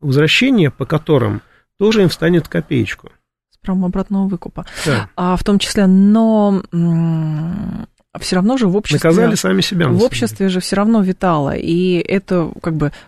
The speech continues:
Speaker 2: м, как это, атмосферу создавали в том числе и люди, связанные и с системой принятия решений, и законодатели. Я не говорю уже о публичных личностях, там, политологах и
Speaker 1: Дорогая
Speaker 2: прочих.
Speaker 1: Женечка, а вы знаете условия, э,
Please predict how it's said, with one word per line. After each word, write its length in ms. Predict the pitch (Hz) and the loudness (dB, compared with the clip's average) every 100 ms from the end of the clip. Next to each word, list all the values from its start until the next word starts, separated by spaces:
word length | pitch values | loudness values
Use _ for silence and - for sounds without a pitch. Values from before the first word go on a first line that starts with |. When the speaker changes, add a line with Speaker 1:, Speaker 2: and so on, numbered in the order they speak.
| _ | _
Speaker 2:
м, 280 | - 175 151 143 170 170 | -4 0 0 -2 -8 -8
как 140 | - | -8
это, 100 | 170 - - | -10 -10 -8
атмосферу 720 | 170 180 156 - 262 311 165 | 0 0 0 0 2 2 0
создавали 520 | - 160 151 196 254 | -2 -2 -2 0 0
в 80 | 202 | 0
том 160 | 214 202 | 0 0
числе 320 | - 175 180 | -2 -4 -4
и 160 | - 180 | -2 0
люди, 520 | 214 285 233 190 170 - - - - - - - | 0 2 2 2 0 -4 -18 -20 -20 -20 -14 -12
связанные 1160 | - - - 175 196 240 233 202 196 190 185 | -10 -10 -6 0 2 2 2 0 2 2 0
и 200 | - 220 | 0 -4
с 60 | 254 | -4
системой 440 | - 208 - 269 | -6 -8 -2 -2
принятия 480 | 247 220 240 240 247 | 0 0 0 0 0
решений, 1000 | 240 240 - 127 147 190 175 165 156 147 | 0 0 -2 -2 2 2 2 2 0 -2
и 220 | - 180 | -4 -4
законодатели. 1200 | 220 233 - 240 247 175 151 190 202 185 - 180 175 | -2 -4 -2 0 2 2 2 2 2 2 0 -2 0
Я 240 | 165 185 | 0 2
не 100 | 220 | 2
говорю 260 | 196 196 220 | 2 2 2
уже 160 | 202 190 | 2 0
о 40 | |
публичных 600 | 202 196 214 208 220 - | 0 0 0 0 -2 0
личностях, 720 | 160 180 - 175 165 - 160 | 0 0 0 -2 -2 -4 -8
там, 200 | - 151 | -6 -8
политологах 640 | 156 175 175 135 165 165 156 | -4 -4 -4 -2 -2 -2 0
и 40 | |
Speaker 1:
Дорогая 220 | 143 151 220 | 2 4 4
Speaker 2:
прочих. 160 | 196 | 4
Speaker 1:
Женечка, 420 | 180 123 - - - | 4 2 0 -6 -4
а 140 | 135 | -2
вы 200 | 135 202 | 2 2
знаете 400 | 196 233 320 - | 2 2 0 -2
условия, 680 | 214 - 151 123 117 104 98 | -4 0 2 2 2 -2 -4
э, 220 | - 127 | -4 -2